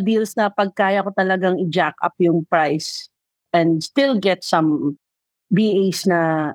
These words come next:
I could still negotiate a better deal with them. Pero hindi ko pinapabayaan na everyone na hinahire ko, bukod dun sa deal na yun, meron silang natatanggap na benefits. Healthcare, sick leave,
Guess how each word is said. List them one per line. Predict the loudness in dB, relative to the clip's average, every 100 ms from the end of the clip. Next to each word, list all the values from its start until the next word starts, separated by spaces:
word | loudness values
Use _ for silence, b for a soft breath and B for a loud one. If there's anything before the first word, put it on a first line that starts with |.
| -2
I | 0
could | 0 -4
still | -2 0 2
negotiate | 0 0 -2 0 -2 -2
a | -2
better | -2 0 0
deal | 0 0 0
with | 0 -2
them. | 0 -2 -4 _ -2
Pero | 0 2
hindi | 0
ko | -2 -2
pinapabayaan | 0 0 0 0 0 0 -2 -2
na | -2
everyone | -2 -2 -2 -2 0 0 0 0
na | -2
hinahire | -2 -2 -2 -2 -2 -2 -2
ko, | 0 -2 -8 _ _ _ _ _ _
bukod | 0 2 2
dun | 0
sa | 2
deal | 2 2
na | 2 2
yun, | 0 0
meron | 0 -2
silang | -2 -2 0 0 0
natatanggap | 0 -2 -2 -2 -2 -4 _
na | 2 2
benefits. | 2 0 0 -2 -4 -6 -20 _ _ _ 0
Healthcare, | 0 -2 0 2 2 2 0 0 -2 -8 _ _ _ _
sick | -20 -2 -2 0
leave, | 0 2 2 -2